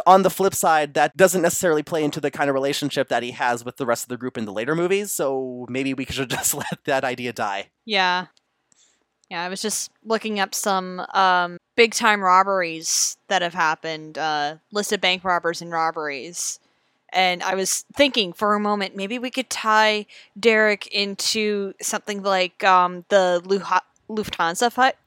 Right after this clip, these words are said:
Speaker 2: heist of, uh, seventy-two, but then I'm like, "Nah, that's involving gangsters,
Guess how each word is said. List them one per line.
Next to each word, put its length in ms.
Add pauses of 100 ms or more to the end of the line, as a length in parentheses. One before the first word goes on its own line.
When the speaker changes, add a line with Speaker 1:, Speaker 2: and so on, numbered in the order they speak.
(140)
Speaker 2:
heist 460
of, 340
uh, 240
seventy-two, 600
but 160
then 120
I'm 100
like, 200 (320)
"Nah, 600
that's 260
involving 420
gangsters, 1400